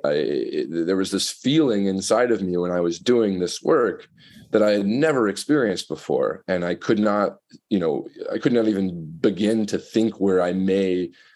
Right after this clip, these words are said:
uh, source that type of feeling, um, in any other area of, of life, really, uh, let alone, um,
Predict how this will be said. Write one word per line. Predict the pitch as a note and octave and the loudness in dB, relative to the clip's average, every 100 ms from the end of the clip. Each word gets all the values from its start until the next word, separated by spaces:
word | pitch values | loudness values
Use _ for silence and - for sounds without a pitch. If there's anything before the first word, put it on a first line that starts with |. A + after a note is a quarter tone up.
| _ _ - | _ _ -4
uh, | E2+ D#2+ | -2 0
source | D#2+ - B2 A2+ G2+ - | -2 2 4 4 2 -2
that | G2 F#2 | 0 0
type | - F#2+ - | 0 0 0
of | E2+ | -2
feeling, | - G#2 G2 D#2+ D#2 D#2 - | 0 0 0 -2 -8 -8 -4
um, | D#2 D#2+ | -4 -2
in | F2+ | -2
any | F#2 G2+ F2+ | 0 0 0
other | F2+ F2 | 0 0
area | - F2+ F2+ F2+ | 0 0 0 0
of, | G#1 C2+ D#2+ | 0 0 0
of | E2 E2 | -4 0
life, | F2 G2+ C2+ - | 0 0 -2 -2
really, | E2+ F2+ C2 E2+ - - _ | 0 0 -2 -8 -14 -20 _
uh, | D#2+ D#2 | -2 0
let | G2 | 2
alone, | F2+ F2 G2 F2+ E2 E2 D#2 | 0 2 0 0 -2 -6 -6
um, | E2 E2 D#2 D2+ | -4 -4 -6 -8